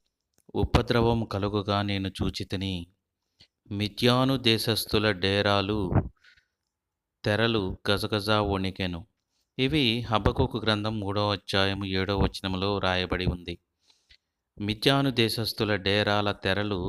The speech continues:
గజగజ వణికాయి. కారణం ఏంటో భక్తుడు కింద రాస్తూ ఉన్నాడు. "యెహోవా, నదుల మీద నీకు కోపం కలిగినందున, నదుల మీద నీకు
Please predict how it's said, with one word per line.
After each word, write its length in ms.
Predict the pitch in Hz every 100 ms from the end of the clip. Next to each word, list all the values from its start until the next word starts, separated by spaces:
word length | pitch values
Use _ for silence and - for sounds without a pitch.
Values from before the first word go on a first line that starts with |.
| 95 98
గజగజ 380 | 92 101 98
వణికాయి. 640 | 101 98 92 92 92 90 87 -
కారణం 360 | 113 123 131 120
ఏంటో 540 | 113 123 117 98 104 104
భక్తుడు 300 | - 110 104
కింద 240 | 107 98
రాస్తూ 460 | 101 95 90 - 98
ఉన్నాడు. 460 | 95 90 87 85 - _ _ _ -
"యెహోవా, 460 | 95 107 104 104 101 117 - _ _ _ _ _ -
నదుల 360 | 98 107 135
మీద 280 | 143 135 131
నీకు 320 | 131 120 113
కోపం 440 | - 104 101 110 107
కలిగినందున, 680 | - 95 98 98 95 95 90 95 107 _ _ - _ _ _
నదుల 340 | 101 101 131 139
మీద 280 | 135 127
నీకు 360 | 135 123 120 131